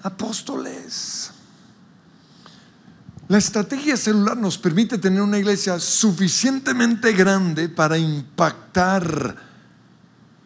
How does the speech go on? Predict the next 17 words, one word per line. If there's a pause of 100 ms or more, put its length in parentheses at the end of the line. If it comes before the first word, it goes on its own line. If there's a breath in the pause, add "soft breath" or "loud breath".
(380)
a
toda
la
ciudad
o
a
toda
la
nación, (880 soft breath)
pero
también
suficientemente
pequeña (880)
para
cuidar (1300)
y
formar